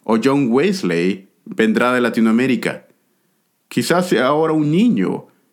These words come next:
el cual en la providencia del Señor recibirá este libro en sus años de adolescencia. No estamos llamados a ser puritanos,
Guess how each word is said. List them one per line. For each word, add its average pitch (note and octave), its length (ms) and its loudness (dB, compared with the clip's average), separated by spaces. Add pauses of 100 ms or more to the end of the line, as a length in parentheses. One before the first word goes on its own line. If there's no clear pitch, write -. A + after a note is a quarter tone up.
(440)
el F#2+ 180 -2
cual A#2+ 280 0
en B2 100 0
la A2+ 120 -2
providencia A2+ 600 0
del A2 100 -2
Señor C3 420 0
recibirá C3 400 0
este C#3 240 -2
libro F3+ 360 0
en E3 80 -2
sus D#3+ 260 -4
años E3+ 340 0
de D#3+ 60 0
adolescencia. B2+ 800 -2 (1300)
No - 140 -2
estamos G3+ 320 0
llamados C#3 600 2
a A#2 60 -4
ser A#2 180 -2
puritanos, G2 800 -2